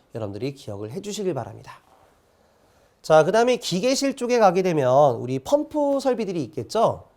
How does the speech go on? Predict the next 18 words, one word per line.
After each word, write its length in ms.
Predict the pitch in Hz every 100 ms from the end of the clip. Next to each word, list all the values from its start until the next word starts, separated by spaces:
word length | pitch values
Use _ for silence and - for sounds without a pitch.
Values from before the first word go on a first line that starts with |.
| _ _ _ _
그래서 180 | - 143
이 160 | 143 147
펌프 260 | 254 262
라인은 540 | 247 175 160 202 294 - _ -
차단기를 600 | - 269 262 226 214 208
또 100 | 214
별도로 420 | 120 120 165 277
사용하고 460 | 277 208 151 120
있어요. 280 | 107 - 98 -
일반 420 | 120 131 135 131
부하용, 520 | 117 110 156 277 - - _
동력 440 | - 139 175 -
부하용. 320 | - 104 92 - _ _ _ _ _ _ _
그래서 400 | 214 208 180 131
동력 440 | - 202 247 254 -
부하용으로 520 | 233 226 214 196 202
가게 240 | 165 143
되면 400 | 143 143 208 113